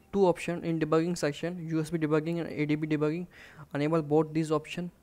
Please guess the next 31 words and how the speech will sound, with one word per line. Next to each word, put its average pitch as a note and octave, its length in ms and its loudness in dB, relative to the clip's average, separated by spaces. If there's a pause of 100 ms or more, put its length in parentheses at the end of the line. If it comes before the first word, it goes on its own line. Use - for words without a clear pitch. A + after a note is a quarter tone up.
(360)
Uh, D#3 160 0
once D#3+ 300 2
you F3 80 2
enable E3 400 4
A D#3+ 100 2
D D#3 100 2
B E3+ 160 4
debugging E3 300 2
option, F3+ 320 -2 (340)
Android D#3 300 2
T E3 80 0
V E3 140 2
will D#3 200 0
ask D3 320 0
you D#3+ 100 0
to E3 140 0
restart. D#3 540 2 (340)
So D#3 60 -2
do D#3+ 240 0
restart E3 360 2
your D#3+ 140 4
Android D#3 360 2
T D#3 100 0
V. E3+ 180 -2 (640)
Okay, - 160 -2
so F3+ 160 -2
once F3 420 0 (140)
both E3 400 0
option D#3+ 280 -2
get D#3+ 200 0
enabled, D#3 440 2